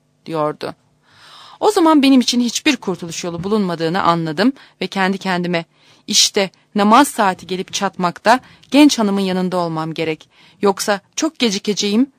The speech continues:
ve oraya gittiğimde herkes ibadetini tamamlamış,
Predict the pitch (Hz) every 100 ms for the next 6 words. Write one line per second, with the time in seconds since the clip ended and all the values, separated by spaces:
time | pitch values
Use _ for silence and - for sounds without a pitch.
0 | _ - 175 196 202 190 180 - 185 185
1 | 185 214 - 190 - 170 175 170 - 175
2 | - 175 170 165 170 208